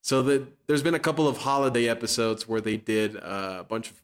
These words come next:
all of the holiday movies on Netflix. They did one for H B O Max and stuff like that. But, like, the Christmas Prince popped up a couple of times, and I was like, "Well, Christmas Prince is such a weird, specific, but also vague enough title."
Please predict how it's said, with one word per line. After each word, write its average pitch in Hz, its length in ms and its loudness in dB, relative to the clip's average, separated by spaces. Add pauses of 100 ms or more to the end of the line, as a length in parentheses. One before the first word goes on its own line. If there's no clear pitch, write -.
(120)
all 170 220 0
of 165 80 0
the 139 80 0
holiday 123 380 2
movies 120 320 2
on 110 140 0
Netflix. 117 440 -2
They 123 100 0
did 120 140 0
one 117 160 -2
for 110 160 -2
H 110 180 -2
B 107 100 -2
O 104 60 -2
Max 107 340 -6
and 87 80 -16
stuff 87 200 -10
like 92 140 -16
that. 95 220 -12 (600)
But, 113 140 0
like, 113 220 0
the 113 280 -2 (480)
Christmas 160 360 0
Prince 131 300 -2
popped 123 300 -2
up 120 160 0
a 104 100 0
couple 104 260 -4
of 98 80 -6
times, 107 240 -4
and 110 60 -2
I 110 40 -2
was 107 120 -8
like, 110 160 -4
"Well, 160 140 0
Christmas 233 360 -2
Prince 170 220 -2
is 143 80 -2
such 151 220 0
a 139 120 2
weird, 127 440 2
specific, - 840 -2
but 117 140 0
also 117 360 0
vague 110 360 0
enough 110 280 -4
title." 101 500 -2